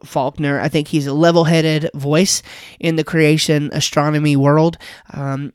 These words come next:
he seems to be the least dogmatic in the sense that he'll, uh, he's very cautious before jumping to conclusions, even before offering solutions to the starlight issue, uh, of his own. He does have one that's pretty vague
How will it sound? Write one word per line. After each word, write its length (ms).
he 180
seems 500
to 80
be 140
the 140
least 640
dogmatic 640
in 80
the 80
sense 300
that 100
he'll, 280
uh, 260
he's 220
very 280
cautious 460
before 300
jumping 320
to 100
conclusions, 680
even 240
before 440
offering 540
solutions 840
to 120
the 80
starlight 420
issue, 460
uh, 240
of 140
his 140
own. 200
He 100
does 320
have 300
one 160
that's 200
pretty 220
vague 580